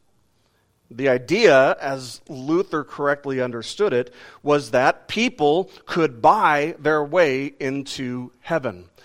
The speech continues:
buy their way out of at least purgatory. You know, so people could, could buy their way out. And, uh, Johann, uh, Tetzel was, uh, was a monk, was a, was a Roman Catholic priest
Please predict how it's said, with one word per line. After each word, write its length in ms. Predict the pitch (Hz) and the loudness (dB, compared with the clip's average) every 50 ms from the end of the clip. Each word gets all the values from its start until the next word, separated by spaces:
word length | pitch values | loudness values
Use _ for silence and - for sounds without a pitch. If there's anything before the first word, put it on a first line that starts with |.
| - - - - - - | -20 -20 -20 -20 -12 -4
buy 340 | 139 147 160 180 190 180 | 0 2 4 4 4 4
their 180 | 156 147 151 147 | 4 2 -2 -2
way 320 | 139 135 139 139 139 156 - | -2 0 0 0 0 0 0
out 300 | - 139 147 147 151 - | 0 2 2 2 2 2
of 300 | 147 127 127 123 120 117 | 0 0 0 0 -2 -2
at 200 | 131 - 156 156 | -4 -2 -2 0
least 280 | 180 202 226 - - - | 2 0 0 0 -4 -2
purgatory. 720 | - 196 190 175 147 147 - - 131 107 90 90 92 - - - _ _ _ _ _ _ _ _ _ _ _ _ - | 0 2 2 2 0 -4 -8 -8 -8 -8 -8 -12 -16 -20 -20 -20 _ _ _ _ _ _ _ _ _ _ _ _ -8
You 160 | 139 151 151 160 | -6 -4 -2 0
know, 120 | 151 131 | -2 0
so 160 | - - 156 | 0 -2 -2
people 300 | - - 185 190 185 175 | 0 0 0 0 0 -2
could, 200 | - - 151 - - - - | -2 -2 -2 -2 -4 -10 -6
could 160 | - - 151 120 | -4 -2 0 2
buy 220 | 147 156 196 208 | 4 6 6 6
their 140 | 190 190 175 | 6 4 2
way 200 | 160 165 156 151 | 4 2 2 2
out. 280 | 143 160 160 139 117 123 | 2 2 2 2 2 2
And, 260 | 139 147 - 151 131 | 0 -2 -2 -2 -2
uh, 100 | 120 117 - | -2 -4 -2
Johann, 580 | 156 143 170 180 160 165 156 143 131 127 117 - - - _ - | 0 2 2 2 2 2 0 0 0 -4 -8 -14 -20 -20 _ -8
uh, 240 | 143 127 120 117 113 | -6 -6 -6 -6 -6
Tetzel 640 | - - 196 202 - - - 135 110 90 98 104 _ _ - - - _ _ _ | -2 0 0 0 -2 -4 -8 -8 -8 -8 -10 -14 _ _ -20 -20 -20 _ _ _
was, 420 | 127 139 139 135 127 120 120 117 139 | -2 0 2 2 2 0 -4 -8 -6
uh, 240 | 156 151 127 123 123 | -4 -2 -2 -2 -4
was 200 | 143 131 131 123 | -4 -6 -8 -8
a 40 | 127 | -6
monk, 340 | 127 131 135 156 190 - 139 | -6 -4 -4 -4 -4 -4 -6
was 160 | 135 117 127 | -8 -6 -4
a, 120 | 123 123 | -4 -6
was 220 | - 127 120 113 110 | -6 -8 -10 -10 -10
a 60 | 113 | -10
Roman 300 | 104 127 147 147 139 131 | -8 -6 -6 -6 -6 -6
Catholic 320 | - 151 143 143 139 113 | -6 -6 -6 -6 -6 -8
priest 460 | - - 196 170 143 - - - - | -4 -2 -2 -2 -2 -4 -8 -12 -14